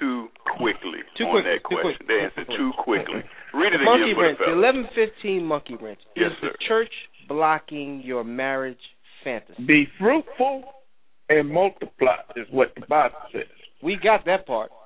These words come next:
Speaker 1: Yeah, we got that part. We ain't talking about
Speaker 3: Ah.
Speaker 1: multiplying.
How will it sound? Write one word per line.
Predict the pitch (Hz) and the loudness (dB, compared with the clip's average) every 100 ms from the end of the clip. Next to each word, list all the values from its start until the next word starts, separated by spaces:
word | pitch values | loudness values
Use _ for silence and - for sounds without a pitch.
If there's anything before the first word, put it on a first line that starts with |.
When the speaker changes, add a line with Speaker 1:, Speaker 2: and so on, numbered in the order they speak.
| - | -8
Speaker 1:
Yeah, | 110 98 | -4 -2
we | 127 | -2
got | 135 131 | 2 2
that | 123 135 120 | 2 0 0
part. | 90 92 | 0 0
We | 127 | -4
ain't | 139 | 0
talking | 156 139 127 | 0 0 6
about | 123 | 6
Speaker 3:
Ah. | 247 139 | 8 4
Speaker 1:
multiplying. | 139 117 101 92 87 | 0 -6 -4 -4 -4